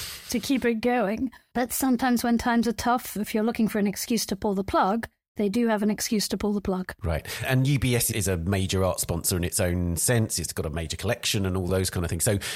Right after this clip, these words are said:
Speaker 2: in a way, if Credit Suisse was going to be taken over by another bank, this, from the art world's point of view, is probably as good a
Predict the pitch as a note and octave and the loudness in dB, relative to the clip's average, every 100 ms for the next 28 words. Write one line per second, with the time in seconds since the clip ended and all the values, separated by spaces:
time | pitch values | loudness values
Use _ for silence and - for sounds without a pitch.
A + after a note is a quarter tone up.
0 | - - A2+ A2+ C3 G2+ G2 A#2+ - C3 | -8 -4 0 4 4 2 -2 -4 0 0
1 | G#2+ - A2 G#2 - A2+ G#2+ G#2 F2+ E2+ | 0 0 0 0 0 2 2 0 -4 -2
2 | - F2 F#2 E2+ E2+ E2 E2 - - - | -2 -2 -2 -2 -2 -2 -2 -4 -14 -12
3 | B2+ G2+ F2+ F2 F2 E2 E2 F2 E2+ - | -4 0 0 0 0 -2 -2 -4 -4 -4
4 | G2+ - - A2 G2+ F#2 G2+ A2 - F2+ | -2 0 0 0 0 0 2 0 0 -2
5 | F2 - F2+ F2 D#2+ F2 E2+ G#2+ F2+ E2 | -2 -2 -2 -2 -2 -2 -2 -2 -2 -2
6 | F2 F2 - G2 E2+ E2 | -4 -4 -4 -4 -2 -4